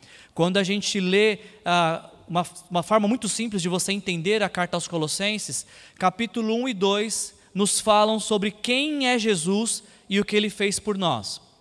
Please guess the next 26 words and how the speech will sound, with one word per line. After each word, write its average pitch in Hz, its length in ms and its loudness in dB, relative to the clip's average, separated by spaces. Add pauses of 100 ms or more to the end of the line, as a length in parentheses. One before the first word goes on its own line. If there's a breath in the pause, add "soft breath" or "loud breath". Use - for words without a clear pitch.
(260 loud breath)
E 190 120 -2
capítulo 233 500 0
três 220 340 0
e 220 60 -8
quatro 220 540 0
nos 214 240 -2
diz 214 320 -2
como 247 280 2
é 285 80 4
que 277 120 -4
nós 247 160 0
devemos 220 340 0
viver 208 540 0 (360 loud breath)
por 202 200 -2
conta 214 340 -2
de 185 120 -8
quem 214 220 -6
Jesus 180 400 -6
é 185 260 0 (360 loud breath)
e 196 100 0
aquilo 196 440 0
que - 80 -6
ele 190 100 -2
fez 180 240 -4
por 196 140 -8
nós. 131 400 -8